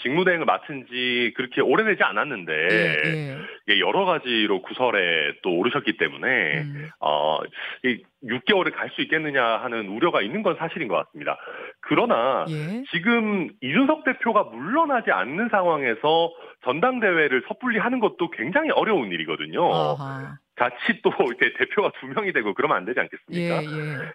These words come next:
Speaker 1: 그래-, 그렇다라고 하면 지금 있는 그 직무대행 시스템에서 권성동 원내대표가 물러나게 되면 대행의 대행이 돼서 조수진 최고위원이
Speaker 2: 그렇죠.
Speaker 1: 당대표 직무대행을 해야 됩니다.
Speaker 2: 맞습니다.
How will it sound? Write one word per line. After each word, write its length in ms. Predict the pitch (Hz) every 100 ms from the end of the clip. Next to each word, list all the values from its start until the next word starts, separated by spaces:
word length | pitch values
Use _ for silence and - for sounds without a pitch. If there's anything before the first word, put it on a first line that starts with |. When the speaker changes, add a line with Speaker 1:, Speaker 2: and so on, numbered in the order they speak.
| -
Speaker 1:
그래-, 240 | 147 208
그렇다라고 680 | 208 - 226 - 285 254 196
하면 540 | 196 190 185 175 165 - - - -
지금 420 | 165 180 302 277
있는 600 | 151 165 214 226 208 190 160
그 280 | 127 120 113
직무대행 600 | 139 160 294 254 131 170
시스템에서 840 | - 151 - - 117 92 110 147 185 - - -
권성동 400 | 127 214 233 175
원내대표가 680 | 131 123 117 127 113 110 101
물러나게 480 | 117 160 127 101
되면 440 | 90 85 87 151 208 - - - -
대행의 560 | 131 175 233 262 240
대행이 400 | 127 104 170 160
돼서 320 | 110 92 - 139
조수진 420 | 123 170 269 320
최고위원이 720 | 294 220 165 127 101 90 85 82
Speaker 2:
그렇죠. 240 | 165 -
Speaker 1:
당대표 420 | 107 117 123 127
직무대행을 840 | 117 110 120 120 110 98 85 80 127
해야 100 | 139
됩니다. 280 | 82 71 95
Speaker 2:
맞습니다. 520 | 110 76 71 143